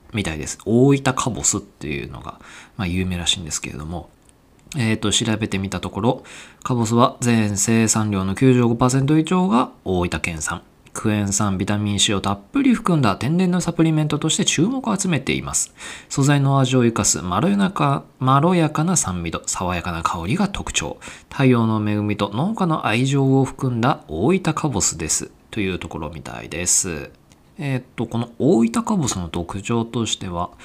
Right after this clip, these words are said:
江戸時代に苗木を大分県臼杵市で、えー、栽培、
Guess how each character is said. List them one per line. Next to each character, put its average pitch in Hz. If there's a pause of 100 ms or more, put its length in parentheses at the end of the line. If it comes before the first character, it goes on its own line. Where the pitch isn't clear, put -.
(420)
江 120
戸 240
時 240
代 123
に 101
苗 107
木 139
を 135
大 143
分 156
県 107
臼 135
杵 175
市 -
で、 120 (220)
え 73
ー、 -
栽 131
培、 117